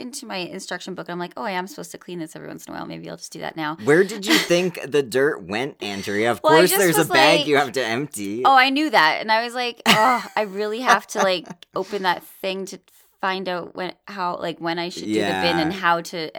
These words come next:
Speaker 1: get the bin out." But I've been so lazy
Speaker 2: And as it
Speaker 1: and
Speaker 2: turns
Speaker 1: busy.
Speaker 2: out, you had to do it more.
Speaker 1: Yeah, you're supposed to do it after every use. Although it didn't really affect, 'cause he, if your house isn't that dirty, your bin won't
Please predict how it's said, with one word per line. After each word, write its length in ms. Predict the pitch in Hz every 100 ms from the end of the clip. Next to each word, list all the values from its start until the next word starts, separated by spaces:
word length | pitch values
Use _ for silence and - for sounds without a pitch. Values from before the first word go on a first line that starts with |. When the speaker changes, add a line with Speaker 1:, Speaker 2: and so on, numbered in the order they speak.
| -
Speaker 1:
get 160 | 175 175
the 60 |
bin 220 | 175 170
out." 200 | 165 135
But 80 | 165
I've 100 | 156
been 160 | 165 165
so 140 | 185
lazy 560 | 175 143 170 135 135 208 -
Speaker 2:
And 220 | - 98
as 160 | 98 92
it 80 | 87
Speaker 1:
and 80 | 190
Speaker 2:
turns 240 | 117 -
Speaker 1:
busy. 40 | 92
Speaker 2:
out, 240 | 90 90 87
you 80 |
had 120 | 85 82
to 40 |
do 200 | 80 90 85
it 160 | 85
more. 480 | 87 82 82 82 87 -
Speaker 1:
Yeah, 160 | 175
you're 140 | 160 202
supposed 180 | 214
to 40 | 196
do 100 | 156
it 20 |
after 320 | - - -
every 180 | - -
use. 240 | - -
Although 280 | 180 202 196
it 120 | 190
didn't 200 | 202 196
really 240 | - 175 156
affect, 500 | 165 139 - - -
'cause 160 | 208 180
he, 180 | 220 - _ - - - _ _ -
if 100 | 220
your 160 | 226
house 260 | 262 269 285
isn't 260 | 277 240 -
that 220 | 185 180
dirty, 280 | 180 170 175
your 220 | 170 170
bin 260 | 175 170 160
won't 200 | -